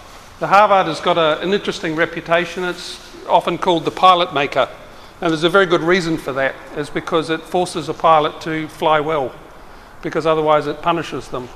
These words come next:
It's a very unforgiving aircraft at times. It's got some nasty attributes and some very positive attributes.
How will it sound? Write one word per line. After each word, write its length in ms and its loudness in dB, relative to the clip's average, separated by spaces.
It's 180 -12
a 40 -8
very 340 -2
unforgiving 640 -2
aircraft 480 -2
at 240 -6
times. 560 -4
It's 120 -14
got 180 -4
some 340 -6
nasty 480 0
attributes 760 -6
and 140 -4
some 140 -8
very 180 -2
positive 460 -2
attributes. 680 -10